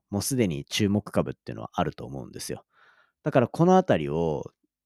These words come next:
みんなにはね、しっかりと知っておいていただきたいなっていうところで。で、最終的にはこの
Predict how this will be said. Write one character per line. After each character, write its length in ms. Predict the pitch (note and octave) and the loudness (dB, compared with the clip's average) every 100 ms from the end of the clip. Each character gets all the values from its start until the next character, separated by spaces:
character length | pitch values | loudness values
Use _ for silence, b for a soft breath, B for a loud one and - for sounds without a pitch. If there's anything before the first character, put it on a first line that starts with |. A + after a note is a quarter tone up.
| _ _ | _ _
み 120 | G#2 | -4
ん 60 | G#2 | -2
な 100 | F#2 | -4
に 80 | D2 | -6
は 60 | |
ね、 120 | D#2 | -8
し 160 | - - | -10 -12
っ 40 | - | -6
か 100 | D2+ | -6
り 100 | C#2+ | -6
と 200 | A1 - | -10 -10
知 140 | - | -10
っ 80 | - | -6
て 80 | D#2+ | -6
お 60 | |
い 60 | C#3+ | -6
て 100 | - | -10
い 80 | B2+ | -6
た 120 | G#2 | -2
だ 100 | A2+ | -2
き 100 | - | 0
た 120 | C#3+ | 0
い 80 | A2 | 0
な 160 | D2 C2+ | -2 -8
っ 60 | _ | _
て 80 | - | -10
い 40 | |
う 40 | A#1 | -10
と 100 | - | -8
こ 120 | C#2+ | -6
ろ 100 | B1+ | -8
で。 160 | - _ _ _ _ _ - | -10 _ _ _ _ _ 2
で、 140 | G3+ | 4
最 260 | F3+ G3+ G#3+ | 6 6 4
終 220 | - B3 | 4 0
的 240 | A#3+ A#3 A3 | 0 0 4
に 100 | D3+ | 4
は 100 | F#2 | 4
こ 160 | B2 | 2
の 300 | D#3 C3+ D#2 | 4 4 2